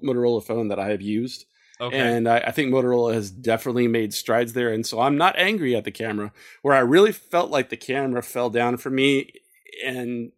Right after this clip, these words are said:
Speaker 1: a lot of other non-Google phones still fall down for me, is when you have a moving subject.
Speaker 2: Yep.
Speaker 1: Uh, like a kid. I have a, I have a five-year-old, and so I still get
Speaker 2: Mm-hmm.
Speaker 1: some, some blurred motion even in the best light. And so you just kind of expect that in,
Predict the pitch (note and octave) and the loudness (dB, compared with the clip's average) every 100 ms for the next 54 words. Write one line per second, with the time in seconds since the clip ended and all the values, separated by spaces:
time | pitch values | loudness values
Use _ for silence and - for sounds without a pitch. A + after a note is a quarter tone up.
0 | - C#3+ F#3+ A3 - - E3+ D3 A#2 - | -10 0 2 2 0 -4 -2 -2 -4 -8
1 | _ _ _ _ _ _ - A#2+ C3 C#3 | _ _ _ _ _ _ -8 -2 0 2
2 | C#3+ B2+ B2 A#2 _ D3+ D3 A#2+ A2 G2+ | 2 0 -4 -8 _ -6 -4 -4 -6 -8
3 | G2+ - D#3 E3+ A2 G2 G#2 G2+ - G#2 | -8 -6 -4 -2 -2 -4 -4 -6 -8 -6
4 | G#2+ G2+ - _ A#2 A#2+ A2+ A#2+ A#2 A#2 | -6 -6 -14 _ -4 -2 -2 -2 0 0
5 | G#2 A#2 A#2+ G#2+ - A2+ B2 D#3+ - _ | 2 2 2 -2 -4 -6 -4 -6 -8 _
6 | _ _ _ _ _ A2+ A2+ A#2+ A2+ A2+ | _ _ _ _ _ -12 -6 -2 0 2
7 | B2 B2+ - B2+ - A#3+ F2+ F#2+ G2 G#2 | 2 2 -2 -6 -2 0 -2 -6 -8 -6
8 | A2+ - - A#2+ B2 - F#3 E3+ G#2+ G#2 | -8 -8 -4 -2 -2 4 4 4 0 -2
9 | G2+ G2+ G2 B2+ A#2 A2+ G#2+ G#2+ G#2 - | -4 -6 -8 -2 0 0 -2 -4 -8 -8
10 | - A#2 A#2 G#2+ A2+ A#2 - - A#2 A#2 | -4 -4 -4 -6 -8 -8 -10 -8 -6 0
11 | C3 G#2+ A#2 B2 A2 G#2 A2 A#2 G#2+ G#2 | 0 0 -2 -2 -6 -8 -6 -6 -8 -10
12 | _ _ - A2 A#2+ A2 - G#2 G2 F#2+ | _ _ -12 -4 -4 -4 -6 -6 -6 -8
13 | G2 A#2 G#2 G#2+ - A#2+ A2 G2 - A2+ | -8 -6 -6 -8 -8 -6 -6 -8 -8 -6
14 | A2+ - G2+ F#2+ G2 | -6 -6 -10 -10 -12